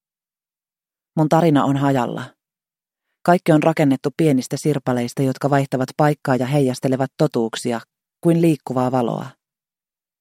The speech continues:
Lopputulos täytyy muodostaa yhä uudestaan asioista, jotka katoavat, koska aivot voivat selviytyä vain muistoja kadottamalla. On myös asioita, joista ei voi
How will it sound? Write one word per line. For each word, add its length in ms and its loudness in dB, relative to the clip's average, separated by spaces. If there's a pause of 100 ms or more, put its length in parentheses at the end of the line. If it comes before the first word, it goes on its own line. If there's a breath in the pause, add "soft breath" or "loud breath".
(680)
Lopputulos 480 2
täytyy 300 2
muodostaa 540 -2
yhä 200 0
uudestaan 640 -2
asioista, 580 -4
jotka 300 -2
katoavat, 500 -2 (640)
koska 240 0
aivot 340 2 (120)
voivat 260 2
selviytyä 600 0
vain 200 2
muistoja 500 -2
kadottamalla. 720 -6 (1600)
On 140 2
myös 220 0
asioita, 400 -2
joista 340 0
ei 120 0
voi 100 2